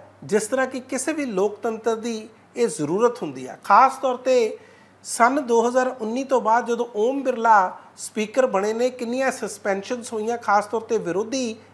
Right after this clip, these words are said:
ਐਮ ਪੀਜ਼ ਦੀਆਂ। ਲਗਾਤਾਰ ਕੋਈ ਨਾ ਕੋਈ ਬਹਾਨਾ ਬਣਾ ਕੇ, ਕੋਈ ਨਾ ਕੋਈ ਤਰੀਕਾ ਲੱਭ ਕੇ ਉਹਨਾਂ ਨੂੰ ਸਦਨ ਤੋਂ ਬਾਹਰ ਕਰ ਦਿੱਤਾ ਜਾਂਦਾ ਸੀ। ਇਸੇ ਕਰਕੇ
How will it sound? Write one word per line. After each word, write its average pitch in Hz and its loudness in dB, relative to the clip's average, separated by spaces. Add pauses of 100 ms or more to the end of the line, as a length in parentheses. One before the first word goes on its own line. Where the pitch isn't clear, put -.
(140)
ਐਮ 202 4
ਪੀਜ਼ 240 -4
ਦੀਆਂ। 240 -4 (420)
ਲਗਾਤਾਰ 262 6
ਕੋਈ 277 0
ਨਾ 330 0
ਕੋਈ 277 -2
ਬਹਾਨਾ 226 -2
ਬਣਾ 214 0
ਕੇ, 240 0
ਕੋਈ 269 -2
ਨਾ 302 0
ਕੋਈ 254 -4 (340)
ਤਰੀਕਾ 233 2
ਲੱਭ 233 4
ਕੇ 254 -6
ਉਹਨਾਂ 240 -4
ਨੂੰ 240 -2
ਸਦਨ 214 -4
ਤੋਂ 226 -2
ਬਾਹਰ 185 2
ਕਰ 247 -4
ਦਿੱਤਾ 226 -4
ਜਾਂਦਾ 220 -6
ਸੀ। 226 -12 (320)
ਇਸੇ 277 4
ਕਰਕੇ 285 2